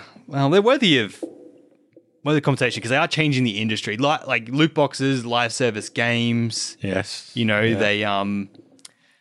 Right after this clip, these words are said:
Speaker 2: They haven't
Speaker 1: Yeah.
Speaker 2: been major successes, I have to say.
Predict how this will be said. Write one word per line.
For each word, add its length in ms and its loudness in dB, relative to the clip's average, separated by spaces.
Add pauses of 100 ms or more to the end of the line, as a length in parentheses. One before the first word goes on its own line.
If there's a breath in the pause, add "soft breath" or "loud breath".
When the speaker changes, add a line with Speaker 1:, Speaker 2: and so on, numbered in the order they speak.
(1500 loud breath)
Speaker 2:
They 160 -2
haven't 240 0
Speaker 1:
Yeah. 100 -2
Speaker 2:
been 300 0
major 320 2
successes, 560 -4
I 100 -8
have 180 -8
to 100 -12
say. 340 -4